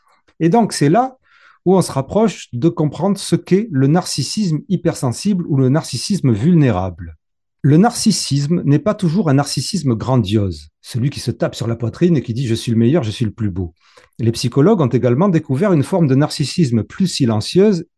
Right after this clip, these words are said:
et plus passive-agressive, appelée narcissisme vulnérable ou hypersensible, qui est associé à l'anxiété et à la honte de vouloir être sous les feux de la rampe. Voici quelques éléments de l'échelle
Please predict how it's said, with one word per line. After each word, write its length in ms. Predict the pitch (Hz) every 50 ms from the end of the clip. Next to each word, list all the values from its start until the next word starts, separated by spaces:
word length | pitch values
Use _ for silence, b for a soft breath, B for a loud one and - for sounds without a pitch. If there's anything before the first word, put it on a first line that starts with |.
| _ _ _ _ _
et 80 | - 143
plus 260 | - - 185 190 185
passive-agressive, 1160 | 175 - 156 139 - - - 175 143 110 110 101 92 101 113 110 - - 190 208 226 196 202 b b b b b b b b -
appelée 320 | 135 - - 139 165 196
narcissisme 680 | 185 180 170 - - 156 - - - 160 123 127 110
vulnérable 920 | 98 87 87 104 156 196 196 175 147 127 107 90 110 139 170 165 175 170 - - -
ou 160 | 196 208 - _
hypersensible, 920 | - 175 - - 180 175 - - 156 135 117 - - - 110 95 87 87 85 - _
qui 100 | - 175
est 120 | 170 170 175
associé 420 | 156 - - 165 127 - - 143
à 80 | 120 117
l'anxiété 840 | 120 156 196 202 - - - - 127 107 - - - 190 233 233 b b b b b b _
et 100 | 151 160
à 100 | 147 127
la 160 | 120 117 -
honte 300 | - 202 226 240 233 -
de 100 | 127 120
vouloir 400 | 123 113 131 139 170 196 180 147
être 160 | 185 180 - -
sous 180 | - - 143
les 120 | 123 113 113
feux 160 | - 196 190
de 80 | 175
la 100 | 151 127
rampe. 340 | 104 92 95 92 82 - _ - - _ _ _ _ _ _ _ _ _ _ _ -
Voici 260 | 135 151 - - 170
quelques 400 | - 226 214 202 - 208 185 160
éléments 380 | 190 175 165 156 156 160 151 135
de 100 | 107 120
l'échelle 720 | 117 135 151 147 - - - 160 147 135 117 104 92 90